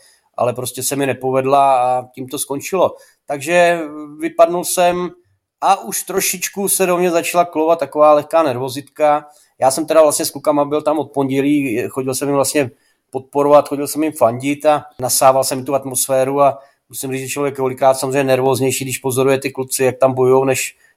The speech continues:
eh, když jdu já prostě sám k tomu terči. To úplně všechno jako opouštím tu bublinku a jsem, nebo respektive jsem v ty bublince úplně jenom já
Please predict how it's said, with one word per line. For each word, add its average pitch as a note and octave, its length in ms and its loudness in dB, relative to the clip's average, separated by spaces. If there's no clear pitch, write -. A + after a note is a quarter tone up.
eh, A#2 140 -8
když A#2+ 180 -12
jdu C3 100 -6
já B2+ 160 6
prostě B2+ 340 -8
sám A#2 280 -2
k - 40 -20
tomu B2+ 180 -4
terči. B2 340 -4
To A#2+ 140 -6
úplně B2+ 280 -4
všechno B2+ 260 -4
jako B2+ 180 -2
opouštím A#2+ 640 -4
tu C3 200 -4
bublinku B2+ 640 -2
a B2+ 60 6
jsem, B2+ 340 -4
nebo B2+ 200 -6
respektive B2 440 -4
jsem B2 200 -2
v - 60 -8
ty - 80 -10
bublince B2+ 520 -6
úplně C3 320 -4
jenom C3 220 -2
já B2 420 2